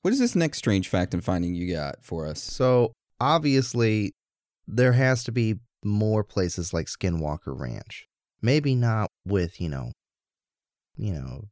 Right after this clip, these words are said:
Speaker 2: beast and Native American monsters and curses, but other places. 'Cause, you know, Skinwalker Ranch, it's pretty unique in its own right. So I found just a little side note, just a little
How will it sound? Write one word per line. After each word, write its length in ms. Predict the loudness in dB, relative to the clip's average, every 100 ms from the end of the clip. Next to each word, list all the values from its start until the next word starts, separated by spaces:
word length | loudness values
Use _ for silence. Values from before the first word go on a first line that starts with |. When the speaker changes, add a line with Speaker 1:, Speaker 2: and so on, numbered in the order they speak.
| -2
Speaker 2:
beast 440 | 0 2 -2 -4
and 280 | -4 -2 -6 -10 _ _ _ _ _ -4
Native 320 | 0 0 0
American 880 | 0 0 0 -2 -2 0 0 -2 -6 -6
monsters 640 | -2 0 -2 -2 -6 -6
and 100 | -8
curses, 600 | -2 -2 0 -4 -4 -6
but 240 | -8 -8 -8 -12 -6
other 240 | -4 -2
places. 560 | -2 -2 -2 -6 -12 -14 _ _ _
'Cause, 220 | -4 -2 0
you 100 | 2
know, 220 | 2 2
Skinwalker 600 | -2 -2 0 0 0 0
Ranch, 300 | 2 0 0
it's 240 | 0 0
pretty 240 | -2 -2 0
unique 480 | 0 2 0 -4 -18 _ _ _ _ _ _ _ _ -10
in 120 | -4
its 160 | -4 -2
own 160 | -2 0
right. 280 | -2 -4 -10 _ _ _ _ _ _ _ _ -16 -4
So 320 | 0 0 -2 _ -2
I 120 | 0
found 720 | 0 0 2 4 4 2 -2 _ -4
just 300 | -2 0 0
a 40 |
little 400 | 0 2 4 4 2
side 440 | 2 4 4 2
note, 460 | 0 0 0 -4 -6
just 200 | -8 -6
a 40 | 0
little 420 | 2 4 2